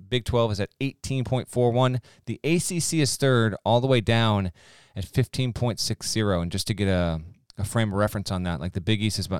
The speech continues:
is just right behind it, fourteen point five nine, S E C, fourteen point three six, and then the Pac-twelve, which is having its issues, um,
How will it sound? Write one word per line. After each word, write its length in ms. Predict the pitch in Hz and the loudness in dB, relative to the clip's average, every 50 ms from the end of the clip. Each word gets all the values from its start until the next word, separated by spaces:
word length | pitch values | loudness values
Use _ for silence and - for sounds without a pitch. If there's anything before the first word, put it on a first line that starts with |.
| - | -4
is 160 | - 95 90 - | -4 -4 -4 -2
just 240 | - 98 92 - | -4 -6 -4 0
right 160 | - 101 95 - | 2 0 2 2
behind 320 | - 82 98 104 104 98 | 0 0 0 0 2 0
it, 160 | 98 - - _ | -2 -4 -4 _
fourteen 400 | - - - 92 - - 95 82 | -10 -6 -6 -6 -4 -4 -6 -4
point 180 | - 82 71 - | -4 -6 -6 -4
five 240 | - 90 90 85 80 | -2 -2 -2 0 0
nine, 400 | 98 101 101 101 101 101 98 101 _ | 0 0 2 2 0 -2 -4 -8 _
S 160 | - 90 87 - | -4 -4 -2 -2
E 60 | 85 | -4
C, 340 | - - 98 92 87 87 85 | -2 0 0 0 0 -4 -6
fourteen 400 | - - - 90 87 - 87 80 | -8 -6 -8 -6 -4 -6 -6 -4
point 200 | - 90 82 - | -4 -4 -4 -2
three 160 | 92 90 85 | -2 -4 -4
six, 300 | - - 90 87 - - | -2 -2 -2 -2 -2 -4
and 120 | 90 87 | -4 -4
then 80 | 87 82 | -4 -6
the 60 | 78 | -4
Pac-twelve, 600 | - 95 90 85 - - 98 95 87 85 80 - - _ - - - - - - | -2 -2 -2 -2 -2 0 2 2 2 0 -2 -8 -16 _ -20 -20 -20 -20 -14 0
which 240 | 107 110 107 - - | 2 2 2 4 2
is 140 | 113 101 98 | 2 4 4
having 260 | 107 104 92 98 98 | 4 4 4 2 -2
its 160 | 95 - - | -2 0 0
issues, 540 | 104 98 - - 95 92 90 82 - - - _ - - - - - - _ | 0 0 2 0 0 0 0 0 -2 -6 -8 _ -20 -20 -20 -20 -20 -20 _
um, 560 | - 92 90 87 85 82 78 78 76 71 - | -6 -4 -2 -2 -2 -4 -6 -8 -10 -14 -18